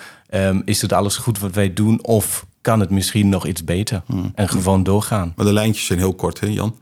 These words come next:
Speaker 1: Precies,
Speaker 2: Ja.
Speaker 1: ja. Dat zie ik ook, dat voel je ook. En, eh, dat, eh, dat is hetzelfde bij Wera. En ik denk dat het voor een bedrijf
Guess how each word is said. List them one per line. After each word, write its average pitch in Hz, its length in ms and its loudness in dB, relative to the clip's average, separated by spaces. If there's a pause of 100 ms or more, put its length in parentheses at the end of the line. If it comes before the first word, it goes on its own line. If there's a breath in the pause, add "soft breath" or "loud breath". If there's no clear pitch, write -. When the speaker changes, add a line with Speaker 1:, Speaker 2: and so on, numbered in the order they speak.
(220 soft breath)
Speaker 1:
Precies, - 420 -2
Speaker 2:
Ja. 87 220 -2
Speaker 1:
ja. - 300 -2 (120)
Dat 92 260 0
zie 110 160 4
ik 107 100 2
ook, 117 180 2
dat 92 140 -2
voel 117 220 2
je 104 140 4
ook. 104 240 0
En, 98 300 2
eh, 95 260 2 (120)
dat, 92 280 0
eh, 92 400 2
dat 85 180 -2
is 92 120 0
hetzelfde 101 400 0
bij 90 200 0
Wera. 107 480 0 (320 loud breath)
En 92 340 0
ik 92 240 -2
denk 92 200 0
dat 98 120 -2
het 90 120 -6
voor 92 160 -2
een 90 60 0
bedrijf 95 540 -2